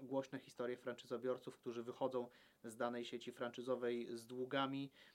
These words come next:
mm, no i sobie nie radzą, e,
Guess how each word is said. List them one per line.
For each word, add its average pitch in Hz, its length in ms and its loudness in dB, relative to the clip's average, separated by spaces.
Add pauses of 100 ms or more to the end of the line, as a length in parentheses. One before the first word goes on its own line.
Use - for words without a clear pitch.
(160)
mm, 123 460 -2
no 147 340 0
i 131 300 -4
sobie 123 280 -4
nie 123 140 0
radzą, 135 400 4 (300)
e, 120 340 0